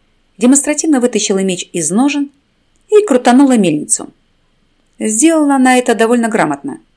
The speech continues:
и всё-таки от опытного взгляда мастера не укрылось, что оружие было тяжеловато для изящных женских ручек. «Тебя не учили, что брать чужое оружие без спросу нехорошо?» попенял он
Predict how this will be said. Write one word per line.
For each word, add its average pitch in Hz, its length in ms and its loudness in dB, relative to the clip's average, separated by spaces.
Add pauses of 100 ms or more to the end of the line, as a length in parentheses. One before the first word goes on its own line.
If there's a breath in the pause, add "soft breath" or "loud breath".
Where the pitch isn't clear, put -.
(220)
и 190 60 -6
всё-таки - 420 -4
от - 300 -6
опытного 165 380 -4
взгляда 151 400 -4
мастера 165 480 -4 (480)
не 202 160 2
укрылось, 277 340 -2
что 240 220 0
оружие 254 320 0
было 240 240 0
тяжеловато 233 800 -2
для 160 200 -2
изящных 156 440 -4 (340)
женских 151 440 -8
ручек. 151 340 -12 (1000)
«Тебя 220 300 0
не 240 140 2
учили, 247 360 0
что 202 200 0
брать 185 240 2
чужое 185 340 0
оружие 180 300 0
без 180 140 -2
спросу 175 300 -4
нехорошо?» 175 640 -2 (600)
попенял 165 420 -4
он 160 160 -6